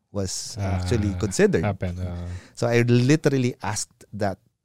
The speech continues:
Speaker 1: from
Speaker 2: Uh-huh.
Speaker 1: my brother. So,
Speaker 2: Okay.
Speaker 1: "Please give me this one and I'll prove to you that I can really do this."
Speaker 2: Oh, there you go,
Speaker 1: So
Speaker 2: there you go. And then,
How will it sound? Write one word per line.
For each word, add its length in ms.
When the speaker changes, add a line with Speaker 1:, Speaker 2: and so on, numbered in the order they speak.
Speaker 1:
from 160
Speaker 2:
Uh-huh. 80
Speaker 1:
my 160
brother. 560
So, 240
Speaker 2:
Okay. 240
Speaker 1:
"Please 240
give 240
me 160
this 240
one 300
and 100
I'll 160
prove 320
to 80
you 240
that 160
I 160
can 160
really 320
do 160
this." 480
Speaker 2:
Oh, 720
there 240
you 80
go, 160
Speaker 1:
So 80
Speaker 2:
there 80
you 80
go. 80
And 80
then, 160